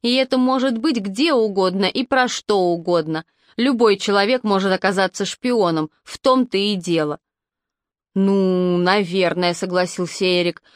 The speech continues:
"но тот человек в канале точно был шпионом". Дэймон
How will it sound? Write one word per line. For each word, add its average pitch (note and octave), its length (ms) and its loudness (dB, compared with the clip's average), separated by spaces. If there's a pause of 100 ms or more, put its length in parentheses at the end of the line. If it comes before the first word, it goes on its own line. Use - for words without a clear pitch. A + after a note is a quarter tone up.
(140)
"но G3 160 0
тот G#3 240 -2
человек G3+ 540 0
в - 100 -18
канале F#3+ 600 0
точно D#4+ 480 0
был E3+ 180 0
шпионом". D#3 720 -2 (520)
Дэймон F3+ 500 0